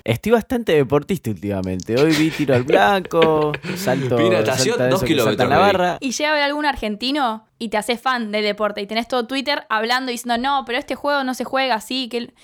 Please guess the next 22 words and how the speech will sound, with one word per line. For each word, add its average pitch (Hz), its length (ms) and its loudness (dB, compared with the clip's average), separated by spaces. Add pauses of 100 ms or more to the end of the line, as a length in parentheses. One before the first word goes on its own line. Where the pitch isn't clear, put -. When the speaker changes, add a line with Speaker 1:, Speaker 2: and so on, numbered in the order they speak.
(140)
Speaker 3:
lo - 100 -6
hizo 262 240 -2
mal", 247 420 2
Speaker 1:
<laughs> - 40 -20
Speaker 3:
y 214 180 -10 (140)
se - 140 -4
vuelven 262 200 0
todos 262 200 -2
fan, 277 260 -2 (500)
me 208 140 -8
parece 226 280 0
muy 240 120 0
hermoso 233 320 -2
también. 202 240 -4
Speaker 2:
El 123 160 4
triunfo 190 380 2
es - 60 0
propio 120 360 2
si 113 100 -2
gana 107 160 2
un 107 60 0
argentino. 98 560 -2